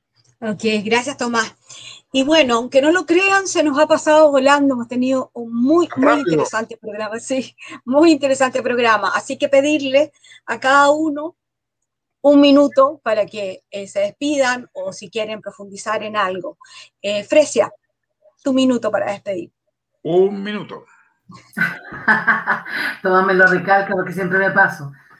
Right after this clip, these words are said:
Speaker 2: Ah, bien, ya, ya nos conocemos, ¿está bien eso?
Speaker 3: <laughs> Digo, a ver, M trescientos cinco, ¿y por qué? Porque queremos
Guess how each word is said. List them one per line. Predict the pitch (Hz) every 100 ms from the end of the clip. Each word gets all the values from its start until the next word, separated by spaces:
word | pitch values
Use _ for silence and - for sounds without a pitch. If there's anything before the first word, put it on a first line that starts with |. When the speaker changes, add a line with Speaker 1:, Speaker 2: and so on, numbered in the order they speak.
| _ - -
Speaker 2:
Ah, | 285 269 135 135
bien, | 139 196 147
ya, | 156 214
ya | 160 170
nos | 175
conocemos, | 175 165 190 233 196
¿está | 156 160
bien | 214 214
eso? | 185 127 -
Speaker 3:
<laughs> | 226 - 254 - - 392 370 - - - - -
Digo, | 247 240 208 254 - - - - 240 - _ - _ _ _
a | 185 220
ver, | 185 139 - _ _ _ _
M | 226 254 262
trescientos | 247 240 240 233 226
cinco, | 254 202 143 - 127 - -
¿y | 175
por | 180 175
qué? | 151 120 - _ _ _ _ _ _ -
Porque | 160 139 160 170 160 156 156 160 147 -
queremos | 180 196 202 202 196 -